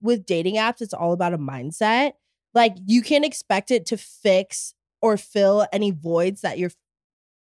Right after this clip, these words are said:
feeling. And I think if you're expecting to go on a dating app and you're hoping to, like, meet someone, they're gonna, like, change your life and, like,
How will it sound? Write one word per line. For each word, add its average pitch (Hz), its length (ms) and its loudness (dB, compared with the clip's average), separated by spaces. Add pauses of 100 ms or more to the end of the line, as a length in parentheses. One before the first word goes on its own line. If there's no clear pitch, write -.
(140)
feeling. 214 540 2 (460)
And 233 100 2
I 233 120 0
think 254 420 -4
if 240 120 -6
you're 220 520 2
expecting 233 420 -2
to 254 40 -2
go 247 100 2
on 240 100 0
a 226 80 -2
dating 190 300 -4
app 180 260 -4
and 196 80 -10
you're 190 100 -4
hoping 202 380 -4
to, 220 100 -6
like, 160 360 -4 (340)
meet 226 260 -2
someone, 202 500 0
they're 180 100 -4
gonna, 160 160 -8
like, 123 280 -10
change 254 460 0
your 240 140 0
life 208 560 -2
and, 214 100 -12
like, 151 280 -8